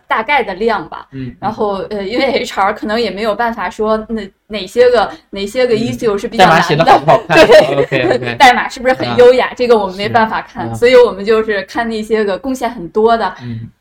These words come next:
Speaker 1: 对。
Speaker 2: OK。呃，今天确实没有跟，呃，Stream Native 做研发的人，leader 来，来去聊啊。如-，如果有的话，可以再聊一下这个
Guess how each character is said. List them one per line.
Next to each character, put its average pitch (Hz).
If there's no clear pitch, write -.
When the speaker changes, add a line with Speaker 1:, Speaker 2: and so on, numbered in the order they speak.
Speaker 1:
对。 165
Speaker 2:
OK。 117
呃， 127
今 185
天 196
确 185
实 156
没 117
有 135
跟， 131
呃， 110
Stream -
Native 131
做 117
研 107
发 120
的 117
人， 107
leader 113
来， 101
来 95
去 107
聊 98
啊。 92
如-， 113
如 139
果 151
有 127
的 110
话， 113
可 117
以 113
再 117
聊 113
一 113
下 120
这 135
个 -